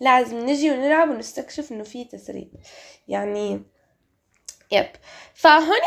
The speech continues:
يا جماعة بتعرفوا كيف بيعطونا نعد مثلًا حيوانات عادية؟ So، آه، بعض الجولات بيعطونا عشان نعد حيوان غير موجود أبدًا في اللعبة. So، لو عطوني هذيك الجولة رح أرجع لكم.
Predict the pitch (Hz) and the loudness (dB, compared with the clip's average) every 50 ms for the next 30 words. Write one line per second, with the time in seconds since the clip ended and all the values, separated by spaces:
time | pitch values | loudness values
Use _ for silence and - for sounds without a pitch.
0 | - 571 330 302 269 277 277 285 277 277 - 359 392 392 - 392 - 359 330 302 | 6 6 6 4 2 2 2 2 2 0 0 -2 -2 -2 -4 -6 -6 -6 -6 -4
1 | 277 269 262 - 302 302 277 254 233 254 269 226 226 233 233 - 240 226 240 240 | -6 -8 -4 -4 -4 -4 -4 -4 -6 -6 -8 -8 -10 -14 -8 -8 -6 -6 -6 -6
2 | - 254 233 233 233 233 233 - 226 214 202 202 - - 208 - 196 208 285 320 | -4 -2 0 0 0 0 -2 -4 -6 -6 -6 -6 -8 -14 -12 -8 -6 -6 -6 -6
3 | - _ - - - - _ _ - - - - 311 302 302 302 294 294 285 285 | -8 _ -20 -20 -20 -20 _ _ -14 -12 0 2 4 4 6 6 4 4 2 2
4 | 285 285 285 285 285 277 277 277 285 285 285 _ _ _ _ _ _ _ _ _ | 2 2 2 4 4 4 4 2 0 0 -4 _ _ _ _ _ _ _ _ _
5 | _ _ _ - 277 285 277 277 269 254 214 - - 330 381 415 415 415 349 254 | _ _ _ -2 2 4 4 4 2 0 -2 0 2 2 2 4 2 0 2 4
6 | 277 269 262 262 269 285 277 - - 240 226 226 285 302 302 285 262 262 - 285 | 4 4 4 4 2 2 0 -2 -4 -4 -4 -2 -2 0 0 0 0 0 0 -2
7 | 269 247 240 226 220 240 294 320 320 - - - - - - 262 233 233 233 240 | -2 -2 -4 -6 -2 -2 -2 -2 -4 -12 -16 -12 -10 -4 -2 0 0 2 2 2
8 | 240 247 254 247 - - 214 220 214 226 240 247 254 247 - 220 220 214 214 220 | 2 2 2 0 -4 -6 -8 -6 -2 0 0 2 0 0 -2 -4 -6 -6 -4 -6
9 | 233 220 - - - 202 214 196 190 190 190 - - - 190 - - - - - | -8 -8 -8 -8 -6 -4 -2 -2 -2 -2 -4 -10 -10 -10 -10 -10 -12 -16 -16 -18
10 | - - - - - - _ - - - - 277 262 254 247 247 247 240 247 233 | -20 -20 -20 -20 -20 -20 _ -16 -12 0 2 4 4 6 4 2 2 2 2 2
11 | 214 220 220 - 320 370 381 330 269 240 208 233 240 - - 226 196 185 196 208 | 0 0 -2 -2 -4 -4 -2 -4 -6 -8 -8 -8 -10 -10 -14 -14 -14 -12 -10 -10
12 | 214 240 285 277 262 - - 196 190 - - - - _ - | -6 -4 -4 -4 -4 -4 -8 -8 -8 -10 -12 -12 -14 _ -20